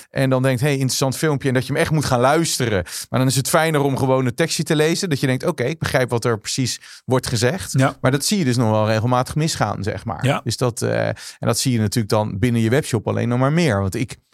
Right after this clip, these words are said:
Speaker 1: moet eerlijk zeggen, eh, als ik webshops bekijk met filmpjes,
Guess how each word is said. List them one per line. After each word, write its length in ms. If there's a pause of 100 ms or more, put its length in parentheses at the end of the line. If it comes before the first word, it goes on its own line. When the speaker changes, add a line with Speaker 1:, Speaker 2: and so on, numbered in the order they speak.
(220)
Speaker 1:
moet 140
eerlijk 260
zeggen, 300
eh, 340
als 180
ik 160
webshops 400
bekijk 300
met 160
filmpjes, 480